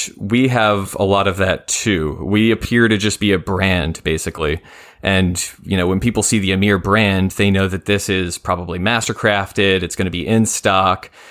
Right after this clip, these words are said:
This is gonna be a complete shopping experience.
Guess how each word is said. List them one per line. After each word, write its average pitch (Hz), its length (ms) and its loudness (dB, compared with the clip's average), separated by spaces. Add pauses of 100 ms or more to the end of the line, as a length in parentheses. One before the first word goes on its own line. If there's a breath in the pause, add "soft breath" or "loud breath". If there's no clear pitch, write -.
(160 loud breath)
This 101 140 -4
is 98 100 -6
gonna 98 140 0
be 90 100 0
a 90 40 -2
complete 98 680 -4
shopping 92 680 0
experience. 87 760 -2